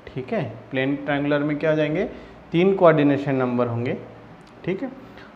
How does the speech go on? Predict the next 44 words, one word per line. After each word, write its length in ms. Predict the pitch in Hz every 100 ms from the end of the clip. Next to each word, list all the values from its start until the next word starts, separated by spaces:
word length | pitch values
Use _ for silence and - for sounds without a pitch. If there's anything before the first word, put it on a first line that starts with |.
| -
तो 240 | - 139 143
यहाँ 260 | 135 143
पर 160 | 147 175
जो 140 | 165
radius 440 | 160 143 139 170 175
ratio 320 | 160 160 160
आएगा 280 | 151 139 139
वो 280 | 139 220 202
zero 320 | 147 139 147
point 300 | 151 170 160
one 200 | 143 147
five 320 | 170 170 160
five 360 | 160 - 139 196 - - - - -
to 80 | 165
zero 280 | 160 139 147
point 340 | 147 165 214
two 100 | -
two 220 | - 131 120 123 127 123 -
five 180 | 131 113 117 -
के 140 | 117
आस, 280 | 87 117 -
अ, 160 | 120 113 120 - -
तक 180 | 131 123 123
होगा। 180 | 120
ठीक 240 | 117 170 202
है, 120 | 170
ये 120 | 139
radius 380 | 135 131 127 123
ratio। 360 | 120 113 - - - - -
इसके 200 | 139 -
example 520 | 156 143 139 131 147 160
की 120 | 165
बात 260 | 156 151 -
करें 220 | 160 175
तो 100 | 180
boron 400 | 135 123 120 123
oxide। 400 | 113 113 117 110 -
ठीक 100 | 170
है, 60 | 196
बोरॉन 420 | 139 131 131 147
oxide 380 | 156 151 151 147
में 260 | 170 269 - - - - -
plane 260 | 160 190
triangular 680 | 185 156 143 143 165 285